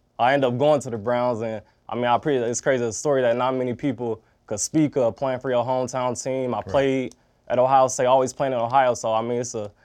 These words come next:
Speaker 1: it's a story that hasn't been written many times, so it was definitely a blessing coming here. I mean, I've been enjoying it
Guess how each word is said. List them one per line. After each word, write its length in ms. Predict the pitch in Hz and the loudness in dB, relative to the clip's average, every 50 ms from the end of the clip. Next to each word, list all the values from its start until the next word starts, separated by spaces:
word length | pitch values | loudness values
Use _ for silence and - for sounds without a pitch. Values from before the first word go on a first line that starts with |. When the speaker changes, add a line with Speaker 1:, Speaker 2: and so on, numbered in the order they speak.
| _ _ _ | _ _ _
Speaker 1:
it's 160 | 110 104 92 | -10 -8 -8
a 20 | 98 | -6
story 280 | - - 143 135 131 127 | -2 0 2 2 4 4
that 80 | 117 | 4
hasn't 240 | 127 135 113 113 117 | 4 2 2 0 -2
been 160 | 113 110 107 | -4 -4 -2
written 320 | 110 135 131 87 110 113 117 | 0 0 0 -2 -2 -4 -4
many 180 | 117 113 110 | -4 -4 -6
times, 440 | - - 127 120 117 107 104 101 - | -6 -4 -4 -4 -4 -4 -6 -10 -10
so 300 | - 113 107 104 101 95 _ _ _ _ _ _ - | -10 -8 -8 -8 -10 -12 _ _ _ _ _ _ -4
it 80 | - | -2
was 120 | 120 113 107 | -2 0 2
definitely 260 | 135 147 143 - 143 | 2 2 2 2 -2
a 40 | 117 | -4
blessing 360 | 107 107 139 147 - - 123 | 0 2 2 2 2 0 -6
coming 260 | 117 139 143 139 139 143 | -4 -4 -2 -2 0 0
here. 160 | 139 135 127 | 2 2 2
I 80 | 123 | 2
mean, 120 | 123 120 113 | 0 0 -2
I've 140 | 113 120 123 | -2 -2 -2
been 120 | 123 120 | -4 -4
enjoying 440 | 113 110 104 123 131 131 123 117 117 | -6 -6 -4 -4 -2 -2 -2 -2 -4
it 180 | 113 107 - | -6 -6 -8